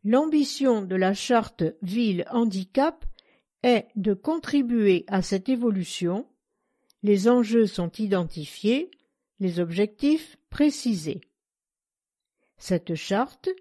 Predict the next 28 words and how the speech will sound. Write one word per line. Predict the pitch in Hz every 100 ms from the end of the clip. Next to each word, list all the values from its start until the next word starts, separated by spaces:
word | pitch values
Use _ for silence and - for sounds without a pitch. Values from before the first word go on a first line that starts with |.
| _
s'inscrit | - 202 190 - - 294 294
dans | 220
la | 208 180
durée. | 233 277 190 165 _ _ _ _ _ _ _ _ _ _ -
Elle | 208 202
sera | - 285 247 190 156
le | 185 214
fil | - 226 185
conducteur | - 269 277 277 - - 208 175
de | 160
l'action | 180 214 - 208 185
municipale | 208 233 - 208 190 202 233 302
pour | 302 190
les | 185 180
années | 208 226 247
à | 196
venir, | 180 165 160 202 302 - _ _ _ _ _ _ -
en | 196
concertation | 190 247 262 302 285 269 269 - 226 185
avec | 175 170
les | 180 185
acteurs | 226 233 - 240 254 285
qui | - 196
ont | 170
participé | - 247 - 240 - 220 247 214 -
à | 196
son | 175 180 185
élaboration | 240 240 190 185 170 160 - 185 208